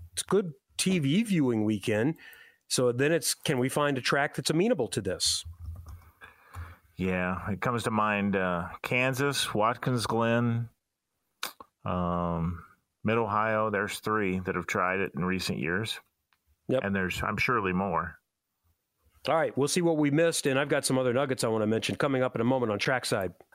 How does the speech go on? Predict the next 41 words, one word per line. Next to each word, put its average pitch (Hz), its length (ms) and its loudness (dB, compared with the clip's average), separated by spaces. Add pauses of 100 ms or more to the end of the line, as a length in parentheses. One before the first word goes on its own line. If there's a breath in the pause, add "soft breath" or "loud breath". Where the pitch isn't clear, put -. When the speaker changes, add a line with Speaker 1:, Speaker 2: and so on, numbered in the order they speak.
Speaker 1:
A 139 320 4
few 185 360 2
more 175 320 4
Twitter 180 480 2
comments 165 680 2
from 135 880 2
Bill. 160 580 2 (340 loud breath)
If 123 140 -2
they 143 100 2
consider 165 440 2
putting 165 500 0
the 139 80 0
Cup - 300 -2
cars 156 260 2
back 151 300 2
on 147 80 2
the 135 100 2
oval, 156 240 2
don't 135 220 0
you 117 60 -2
think 131 180 0
we 131 100 2
need 131 140 2
to 131 60 0
have 135 180 2
some 147 180 0
sort 139 180 0
of 123 60 -2
special 156 420 0
handling 151 360 2
and 143 100 2
aero 160 240 4
package 165 420 0
for 135 100 -4
those 135 180 0
cars 147 300 0
to 147 60 -2
make 147 200 2
it 151 60 0
more 156 200 2
interesting? 202 640 0